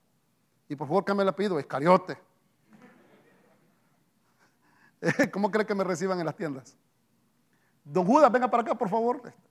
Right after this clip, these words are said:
"Cuidadito, que este men traidor". <laughs> Yo creo que nadie quisiera llamarse Judas.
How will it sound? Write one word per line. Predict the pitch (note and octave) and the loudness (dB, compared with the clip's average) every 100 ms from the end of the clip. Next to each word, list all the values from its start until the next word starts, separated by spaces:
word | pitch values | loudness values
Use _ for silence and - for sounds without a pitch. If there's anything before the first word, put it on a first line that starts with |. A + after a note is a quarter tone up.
| _ _ _ | _ _ _
"Cuidadito, | D2+ D#2 F#2 - | -12 -8 -8 -10
que | G#2+ | -16
este | - - | -16 -14
men | F2+ A3 B3 - - _ _ _ _ | -14 -14 -18 -20 -20 _ _ _ _
traidor". | - A3+ - | -16 -14 -12
<laughs> | B3+ - - - - - _ _ _ _ _ _ _ _ _ _ _ _ _ _ - | -4 -4 -4 -10 -20 -20 _ _ _ _ _ _ _ _ _ _ _ _ _ _ -12
Yo | D3+ F3 | -4 -2
creo | A#3+ | -2
que | G#3 E3 | -2 -2
nadie | F3+ G#3 | -2 -4
quisiera | E3+ D#3 | -6 -6
llamarse | D3+ D3+ D#3 | -4 -6 -8
Judas. | G3 A#3+ E3+ _ | -8 -8 -10 _